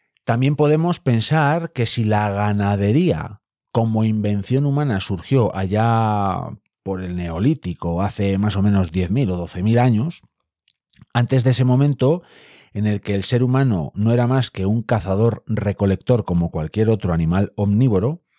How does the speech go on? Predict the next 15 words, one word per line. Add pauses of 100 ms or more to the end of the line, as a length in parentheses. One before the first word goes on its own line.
(960)
por
supuesto,
entenderemos (680)
todas
y
todos
que (320)
el
concepto
de
pastoreo, (1080)
mm, (320)
o
la
figura